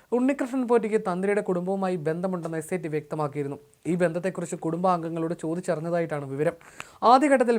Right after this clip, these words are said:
വീട്ടിൽ ഭാര്യയും മക്കളും മാത്രമാണ് ഉണ്ടായിരുന്നത്. രണ്ടാം ഘട്ടത്തിലാണ് മരുമകൾ ഉൾപ്പെടെയുള്ളവരെ വീട്ടിലേക്ക് കയറാൻ അനുവദിച്ചത്. പോറ്റിയുമായിട്ടുള്ള ബന്ധത്തെക്കുറിച്ച് ബന്ധുക്കളോട് എസ് ഐ ടി വിശദമായി തന്നെ ചോദിച്ചറിഞ്ഞു. കേസിലെ പതിമൂന്നാം പ്രതിയായ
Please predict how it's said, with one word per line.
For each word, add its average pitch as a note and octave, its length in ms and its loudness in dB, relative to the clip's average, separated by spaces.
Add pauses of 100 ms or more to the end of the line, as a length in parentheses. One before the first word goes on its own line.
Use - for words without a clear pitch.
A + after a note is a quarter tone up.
വീട്ടിൽ G#3+ 220 2 (120)
ഭാര്യയും F#3+ 380 2
മക്കളും F#3+ 300 -2
മാത്രമാണ് D#3+ 380 -2
ഉണ്ടായിരുന്നത്. C#3 400 -4 (180)
രണ്ടാം F#3 280 0
ഘട്ടത്തിലാണ് F3 360 0 (140)
മരുമകൾ F#3+ 400 0
ഉൾപ്പെടെയുള്ളവരെ E3 600 0
വീട്ടിലേക്ക് D#3+ 420 -4
കയറാൻ D#3 380 0
അനുവദിച്ചത്. C#3 400 -6 (540)
പോറ്റിയുമായിട്ടുള്ള C4+ 640 8
ബന്ധത്തെക്കുറിച്ച് G#3+ 580 2 (140)
ബന്ധുക്കളോട് F#3 420 0
എസ് E3+ 140 -6
ഐ - 80 0
ടി E3+ 100 -4
വിശദമായി F3+ 400 -2
തന്നെ D#3+ 240 -2
ചോദിച്ചറിഞ്ഞു. D3+ 460 -2 (520)
കേസിലെ C#4 280 6 (100)
പതിമൂന്നാം A#3 480 6
പ്രതിയായ A3 300 4